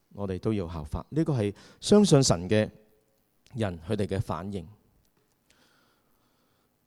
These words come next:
但係聖經裏邊仲講咗有第三種嘅反應。呢種嘅反應呢，就係佢哋相信，但係佢哋唔去公開去承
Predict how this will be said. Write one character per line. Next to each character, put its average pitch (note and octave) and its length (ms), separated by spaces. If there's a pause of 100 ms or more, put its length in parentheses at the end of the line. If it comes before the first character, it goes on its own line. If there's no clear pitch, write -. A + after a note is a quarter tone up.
(300)
但 C3+ 160
係 C3 120
聖 D3+ 160
經 F#3 160
裏 D3+ 40
邊 G#2 400 (100)
仲 A2+ 180
講 A2 200
咗 C3+ 160
有 A2+ 140
第 F#2+ 140
三 A#2+ 320
種 G2+ 160
嘅 F#2 60
反 D#2 260
應。 E2 140 (1200)
呢 F3+ 80
種 D3+ 160
嘅 C#3+ 80
反 G#2+ 240
應 A2+ 200
呢， B2 140 (380)
就 B2+ 140
係 A#2 200
佢 A2 120
哋 G#2+ 160
相 D3+ 340
信， F2+ 240 (680)
但 A2 200
係 G2+ 180
佢 A2 160
哋 F2+ 240 (100)
唔 F2 220
去 G2+ 460
公 C3 260
開 A#2 180 (140)
去 F2 100
承 E2+ 160